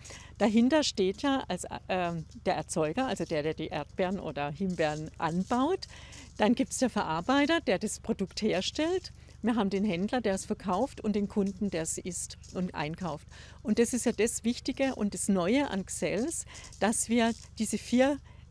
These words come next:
Wertschöpfungsketten abdecken möchten.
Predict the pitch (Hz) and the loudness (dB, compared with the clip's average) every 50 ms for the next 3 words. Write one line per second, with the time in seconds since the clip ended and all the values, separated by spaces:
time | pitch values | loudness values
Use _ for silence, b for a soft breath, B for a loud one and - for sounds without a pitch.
0 | - - 175 190 202 220 240 - - 262 233 - - - 233 226 214 - - - | -12 2 6 8 8 8 6 4 2 2 2 0 0 0 0 0 0 0 -2 -2
1 | 233 190 - - 226 220 - - - - 196 - - - 233 214 214 220 208 196 | -2 -4 -2 -2 -2 -2 -2 -4 -4 -4 -4 -4 0 2 2 2 4 2 0 0
2 | 185 160 175 185 - - - 269 | 0 -4 -6 -8 -6 -2 -2 -2